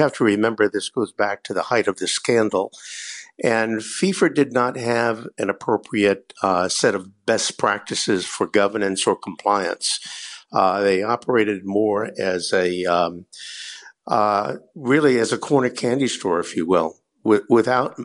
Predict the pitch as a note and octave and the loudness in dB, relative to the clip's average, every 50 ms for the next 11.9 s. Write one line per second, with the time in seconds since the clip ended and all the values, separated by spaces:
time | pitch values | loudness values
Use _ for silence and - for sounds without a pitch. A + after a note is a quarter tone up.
0 | - _ B2+ A#2+ A#2 A2+ - - - G#2 F#2 - - B2+ G#2+ G2 F2+ F2 F#2 G#2 | -6 _ 0 2 4 4 2 2 0 -2 -4 -2 -2 -2 0 0 -2 -2 0 2
1 | A#2 A#2 B2 B2 A#2+ A#2 A2+ - A2 F#2+ F#2 F2+ G2 - - - G2 F#2 F2 F2 | 2 4 4 4 4 4 2 0 0 0 0 -2 -4 -4 -2 0 0 0 0 0
2 | F#2 - - - G2+ F#2+ F#2+ G2 G2+ F#2+ F2+ F2+ F#2+ G2+ G#2 G2+ - - - - | -2 -4 -2 0 0 2 4 2 2 2 0 2 2 2 2 2 0 -2 -4 -8
3 | - - - - - - - - - - - - - - - - - - C3+ B2+ | -6 -4 -4 -4 -4 -8 -12 -12 -12 -12 -12 -12 -14 -16 -8 -4 0 2 2 4
4 | B2 A2+ A2+ A#2 - - - - A#2 A2 A2 G#2+ G#2+ G#2+ G#2+ A2 A2+ - - - | 4 4 2 2 0 -2 0 2 2 4 4 4 2 0 -2 -6 -10 -12 -18 -10
5 | - B2 A#2+ B2 B2+ B2 A#2+ - - G2+ G2+ G2 - D#3+ F#3 A#3 C4+ - - - | -8 -6 0 2 2 2 2 0 -4 -6 -6 -6 -4 -2 -2 -2 -2 -2 -2 -2
6 | D3 B2 A#2 - - _ A2 G#2+ G#2 G2 G2+ - - - - - _ - - - | -2 -2 -2 -6 -8 _ -4 -2 -2 -2 -4 -4 -6 -10 -14 -16 _ -20 -8 -4
7 | - G#2+ G#2 G2+ G2+ A#2 A2+ - B2 G#2+ F#2+ F#2+ G2+ F#2+ F2 - - G2 - - | 0 0 0 0 0 -2 -2 0 0 -2 2 2 2 2 2 0 -6 -8 -6 -4
8 | G2 F#2 F2 F#2 F#2 F#2 G2 G2 A2+ - - - G#2+ G2+ A2+ C3+ - - - - | -4 -2 0 2 2 4 4 2 0 -2 2 2 4 4 4 4 0 -4 -8 -14
9 | - - - _ - D3+ D3+ D#3 D#3 - D3 B2 A#2+ C#3+ D#3 D#3 C3 A2+ A#2 B2 | -16 -16 -18 _ -2 0 0 0 2 0 0 2 4 6 6 6 6 6 4 2
10 | A#2+ - - - - - - _ - A#2+ A#2 - - A2 B2+ C3+ C#3 C3+ C3+ C#3 | 0 -6 -14 -16 -18 -20 -20 _ 0 0 0 0 -2 -2 0 2 2 2 2 2
11 | C#3 C#3 - - A#2 A2+ A2 G#2 - - - - E3 D3 B2 G2+ G2+ - | 2 0 0 2 2 4 4 4 2 -2 -2 0 0 0 0 0 -2 -4